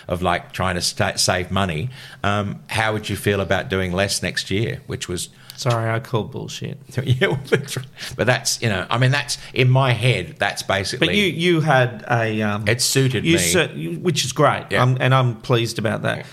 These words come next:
Speaker 2: But you, you did have a fractured relationship with some management at ten.
Speaker 1: Well, I've always had fractured relationships with some management,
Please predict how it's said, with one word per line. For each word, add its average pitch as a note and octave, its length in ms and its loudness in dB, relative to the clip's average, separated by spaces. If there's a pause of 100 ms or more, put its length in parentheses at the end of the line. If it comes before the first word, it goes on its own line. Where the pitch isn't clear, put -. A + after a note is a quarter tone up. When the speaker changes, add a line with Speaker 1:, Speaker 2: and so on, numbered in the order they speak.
(220)
Speaker 2:
But C#3+ 100 0
you, D3+ 140 2
you C3 360 2
did B2+ 180 2
have A2 140 2
a G#2 60 -4
fractured A#2 380 -2
relationship A#2 600 -2
with A#2 140 -2
some A2 480 -2 (380)
management A2 580 -2 (120)
at B2+ 140 -4
ten. G#2 280 -4 (420)
Speaker 1:
Well, G2+ 460 0 (360)
I've G#2+ 140 4
always A2 220 0
had - 160 0
fractured - 380 -2
relationships F2+ 600 -2
with F2+ 120 -4
some F2 280 -2
management, F2+ 420 0